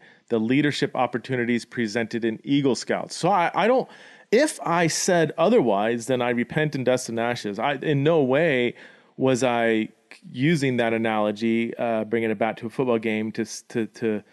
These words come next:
to, to map that on women who want leadership opportunities that are not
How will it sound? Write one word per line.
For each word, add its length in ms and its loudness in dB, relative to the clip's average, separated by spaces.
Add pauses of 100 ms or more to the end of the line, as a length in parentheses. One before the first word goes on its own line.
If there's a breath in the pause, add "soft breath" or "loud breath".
(500 soft breath)
to, 180 -2
to 220 -6
map 460 -2
that 360 0
on 480 -4
women 440 2
who 500 2
want 340 -2
leadership 580 0
opportunities 1080 -2 (360 soft breath)
that 340 0
are 200 0
not 480 -4